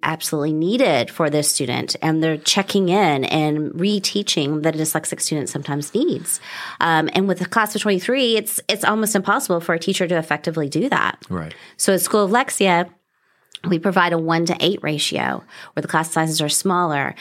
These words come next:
Speaker 1: and within our instruction, all the accommodations are given, um, at the same time to all of the students.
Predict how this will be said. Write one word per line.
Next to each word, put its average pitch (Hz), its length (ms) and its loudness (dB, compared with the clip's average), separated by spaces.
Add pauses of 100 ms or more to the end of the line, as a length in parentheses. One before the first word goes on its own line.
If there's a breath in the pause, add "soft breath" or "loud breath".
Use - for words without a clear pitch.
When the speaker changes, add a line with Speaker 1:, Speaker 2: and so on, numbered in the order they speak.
(240 loud breath)
Speaker 1:
and 156 400 4
within 170 300 2
our 160 120 6
instruction, 160 680 2
all 165 260 4
the 170 100 4
accommodations 131 720 -2
are 135 60 -2
given, - 480 -6 (300 loud breath)
um, 139 260 4
at 143 140 0
the 151 80 2
same 151 260 2
time 147 260 0
to - 140 -2
all 135 220 2
of 127 40 -6
the 131 80 -6
students. - 720 -4